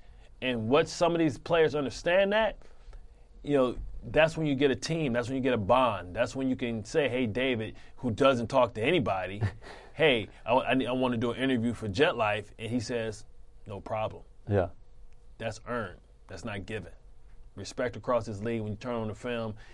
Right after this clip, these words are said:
Speaker 1: and you see a guy coming down and hitting a guy square in the eyes and <laughs> saying, "That was good, I want some more, let's do it again." That's fun, and it's one of those competitive things. At the end of the day, you may not like playing against him,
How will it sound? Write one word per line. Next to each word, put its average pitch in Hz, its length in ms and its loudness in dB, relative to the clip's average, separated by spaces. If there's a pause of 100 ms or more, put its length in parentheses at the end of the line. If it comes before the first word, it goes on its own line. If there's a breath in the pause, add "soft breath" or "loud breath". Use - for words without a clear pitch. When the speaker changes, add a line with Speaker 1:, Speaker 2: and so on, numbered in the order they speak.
(120)
Speaker 1:
and 110 80 -6
you 110 60 -4
see 123 180 -2
a 113 80 -2
guy 113 480 0 (240 soft breath)
coming 120 260 -2
down 113 380 0
and 92 80 -8
hitting 110 180 -2
a 110 60 -6
guy 113 240 0
square 117 340 -4
in 113 60 -2
the 110 120 -4
eyes 110 460 0 (180 soft breath)
and 110 120 -8
<laughs> - 0 -
saying, 113 340 -2
"That 110 180 0
was 107 120 -4
good, 123 320 0
I 104 180 -4
want 110 240 -4
some 113 120 -6
more, 120 200 -2
let's 113 160 -4
do 117 160 -4
it 113 80 -2
again." 127 380 -2 (160 loud breath)
That's 110 180 -6
fun, 139 460 0 (400 soft breath)
and 117 240 -2
it's 113 160 -4
one 123 180 -2
of 120 60 -2
those 117 240 0
competitive 120 480 0
things. 135 460 -2 (200 soft breath)
At 123 120 -2
the 135 60 2
end 135 100 2
of 123 80 0
the 117 60 -2
day, 143 220 4
you 123 160 2
may 127 160 2
not 117 220 0
like 120 260 0
playing 143 280 -2
against 160 300 0
him, 180 140 -6